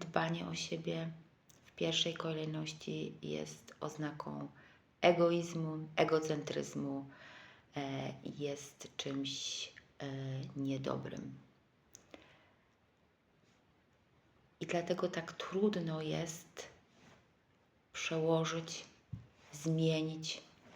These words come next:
e, zacząć dbać o siebie po to właśnie, żeby móc dawać innym.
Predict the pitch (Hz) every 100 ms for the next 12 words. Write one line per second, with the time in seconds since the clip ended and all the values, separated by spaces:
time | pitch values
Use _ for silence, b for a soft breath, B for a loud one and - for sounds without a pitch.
0 | - _ _ _ _ _ _ _ _ -
1 | 147 143 143 143 - - - 170 - 170
2 | 165 - 165 160 165 - 156 - 170 151
3 | 156 160 180 - - _ _ _ _ _
4 | _ _ - - - - - - 202 -
5 | 175 180 180 - - _ _ 156 156 156
6 | - 170 175 220 - - - _ _ -
7 | 185 214 240 - - 208 214 220 - -
8 | - 170 165 170 165 - 170 170 160 147
9 | 147